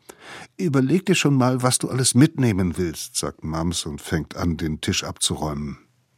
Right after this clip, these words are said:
"Pien kommt morgen Nachmittag." Ich verschlucke mich an meinem Wasser. "Mo-, morgen?",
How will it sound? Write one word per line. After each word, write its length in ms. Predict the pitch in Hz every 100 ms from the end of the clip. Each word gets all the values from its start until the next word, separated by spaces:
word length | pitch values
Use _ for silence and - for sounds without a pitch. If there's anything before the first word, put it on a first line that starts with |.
| -
"Pien 320 | 165 139 135
kommt 440 | - 120 131 - -
morgen 360 | 123 113 117
Nachmittag." 680 | 139 151 - - 139 - - _ _ _ _ _ _ _ -
Ich 380 | 95 80 - -
verschlucke 1040 | - - - - - - 76 87 - -
mich 360 | 71 78 80 -
an 80 | 80
meinem 440 | 85 76 78 71
Wasser. 320 | 85 78 82 -
"Mo-, 320 | - - - - - - - - - - - _ _ _ _ _ - -
morgen?", 1040 | 135 85 85 101 104 127 165 233 277 359